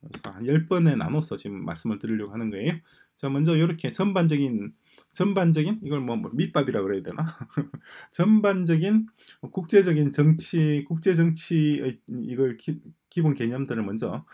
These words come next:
어, 일람을 해야지 다음에 세부적인 내용들을 하나씩 이해할 수가 있습니다. 그래서 다음 에피소드에서는,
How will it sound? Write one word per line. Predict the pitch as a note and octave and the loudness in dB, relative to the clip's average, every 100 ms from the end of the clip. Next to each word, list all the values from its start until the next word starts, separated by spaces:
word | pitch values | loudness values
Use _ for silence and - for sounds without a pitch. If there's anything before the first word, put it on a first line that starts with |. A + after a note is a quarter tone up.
| - - - | -20 -20 -14
어, | F#2+ F2+ F2+ - - | -12 -12 -14 -18 -12
일람을 | - D3+ C#3+ B2 | -2 -2 -2 0
해야지 | D#3+ G#2+ - B2 - _ _ | 0 0 -4 -10 -12 _ _
다음에 | A#2 A2+ | -10 -8
세부적인 | A2 A#2+ C3 C#3 B2+ | -8 -6 -4 -4 -4
내용들을 | F#2+ F#2+ G2 A2+ | -6 -8 -10 -10
하나씩 | - A2+ A2 G#2 | -10 -10 -10 -10
이해할 | G2+ F#2+ | -8 -10
수가 | - F2+ | -12 -14
있습니다. | E2+ - F2 - _ | -14 -16 -16 -18 _
그래서 | _ _ _ | _ _ _
다음 | C3+ B2+ | -6 -6
에피소드에서는, | A2 - A#2+ A2 G#2+ C#3+ D#3 | -8 -8 -8 -8 -6 -4 -4